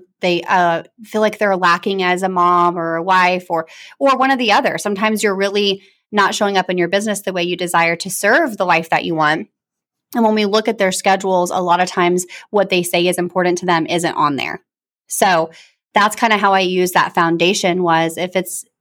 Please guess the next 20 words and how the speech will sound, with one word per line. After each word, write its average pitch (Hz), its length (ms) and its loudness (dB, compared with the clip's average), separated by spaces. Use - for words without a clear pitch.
if 202 120 -6
I'm 196 120 2
checking 262 320 0
off 220 200 2
these 190 200 -2
boxes 190 540 -2
and 196 180 0
I'm 170 200 0
really 208 400 2
hitting 196 320 -2
off 180 220 2
what's 175 220 0
important 180 420 -2
to 233 80 -4
me, 226 120 0
I'm 180 160 2
gonna 185 180 2
feel 180 240 0
more 165 200 2
fulfilled 160 500 -4